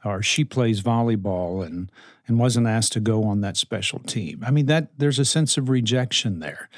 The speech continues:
And, and it's one of the things that we hate. And the reason we hate it is 'cause we're created to be relational, and we want that. So in cre-, in the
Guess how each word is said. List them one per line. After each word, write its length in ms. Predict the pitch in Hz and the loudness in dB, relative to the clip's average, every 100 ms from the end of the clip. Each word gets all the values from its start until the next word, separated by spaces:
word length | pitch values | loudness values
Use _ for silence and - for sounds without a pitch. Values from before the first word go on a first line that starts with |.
| - - - | -20 -20 -4
And, 300 | 131 127 120 - | 2 2 2 2
and 360 | 135 123 117 | 2 4 2
it's 280 | 147 127 - | 2 2 2
one 220 | 139 147 | 2 4
of 80 | 160 | 4
the 60 | 127 | 2
things 280 | 117 127 123 | 0 0 0
that 80 | |
we 180 | 117 117 | 0 0
hate. 280 | 117 131 107 | 0 -2 0
And 120 | 151 | 2
the 80 | 165 | 4
reason 420 | 202 262 208 131 | 6 4 4 4
we 140 | 113 101 | 2 0
hate 340 | - 139 117 | -2 0 0
it 320 | 71 - - - - - - _ - | -4 -12 -16 -20 -20 -20 -20 _ -2
is 120 | 131 | 0
'cause 240 | - 143 | 2 2
we're 280 | 127 135 127 | 4 4 2
created 560 | - - 165 185 240 170 | 0 2 4 6 6 4
to 60 | |
be 180 | 131 123 | 4 4
relational, 640 | 110 104 101 101 - 120 117 | 4 2 0 0 0 0 0
and 140 | 120 | 2
we 120 | 110 | 2
want 360 | 113 120 127 123 | 2 2 2 -2
that. 200 | - - | -8 -2
So 240 | - 139 | 0 2
in 280 | - 147 135 | 2 2 2
cre-, 340 | - 139 143 - | 0 0 0 2
in 120 | 135 | 2
the 100 | 123 | 2